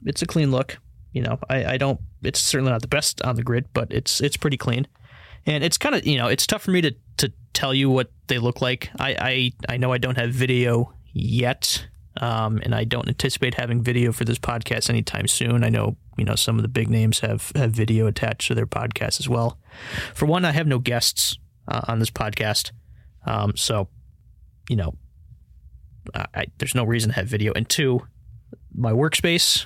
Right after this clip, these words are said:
where I record this podcast is an absolute disaster. It is an absolute disaster. There is nothing, uh, attractive about the,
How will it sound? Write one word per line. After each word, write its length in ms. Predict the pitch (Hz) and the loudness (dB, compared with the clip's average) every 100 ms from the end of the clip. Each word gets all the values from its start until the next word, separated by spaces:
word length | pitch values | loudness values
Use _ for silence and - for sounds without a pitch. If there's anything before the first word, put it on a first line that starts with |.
| - | -2
where 180 | 127 117 | 0 2
I 40 | |
record 380 | 113 120 156 147 | 0 0 2 2
this 120 | 147 | 0
podcast 680 | - 147 143 143 143 - - - - - - - - | 0 -2 0 0 0 0 -2 -8 -20 -20 -20 -16 -6
is 180 | 123 | -2
an 80 | 120 | 2
absolute 460 | 143 - 143 131 123 | 2 2 2 2 2
disaster. 520 | 113 113 104 - 101 - - - - - - | 0 0 0 -4 -8 -12 -20 -20 -20 -20 -4
It 160 | 135 113 | 0 0
is 140 | 110 | 0
an 80 | 107 | 0
absolute 400 | 123 - 123 117 | 0 0 0 2
disaster. 440 | 113 101 - 110 - | 2 2 0 -4 -2
There 200 | 120 107 | 0 0
is 120 | 117 | 2
nothing, 580 | 117 131 147 139 135 - | 0 2 0 2 0 -2
uh, 300 | - 107 101 - | -4 -2 -2 -2
attractive 540 | - - 143 - 139 | -4 -2 -2 -2 -2
about 360 | 127 127 120 - | 0 0 0 0
the, 300 | 127 104 | 0 2